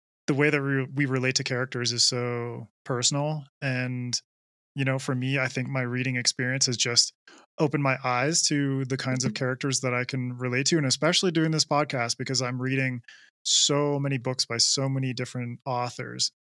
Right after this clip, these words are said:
Speaker 1: and the way that they represent themselves and the way that they represent them, their characters is very unique as much as they are a unique individual. But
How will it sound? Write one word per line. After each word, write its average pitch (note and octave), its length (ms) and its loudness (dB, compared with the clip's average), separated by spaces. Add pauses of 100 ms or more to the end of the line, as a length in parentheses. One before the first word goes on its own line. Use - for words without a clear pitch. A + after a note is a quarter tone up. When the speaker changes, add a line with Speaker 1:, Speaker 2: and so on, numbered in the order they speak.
(140)
Speaker 1:
and D3+ 120 0
the C#3+ 60 4
way C#3 220 2
that C3+ 160 -2
they C#3 120 2
represent B2+ 480 -2
themselves C3 460 0
and C3+ 80 -2
the B2+ 60 -2
way B2+ 100 0
that B2 140 -2
they C3 80 -2
represent B2 460 -2
them, A#2+ 160 -8 (120)
their B2 140 0
characters C#3 600 0
is A2+ 140 -2
very A#2+ 360 -2 (480)
unique C#3 640 0 (380)
as C#3+ 160 4
much C3+ 220 0
as A#2+ 140 0
they B2+ 220 0
are A#2+ 540 -2 (180)
a C#3+ 80 0
unique C3 400 -2
individual. C3+ 540 0
But B2+ 200 0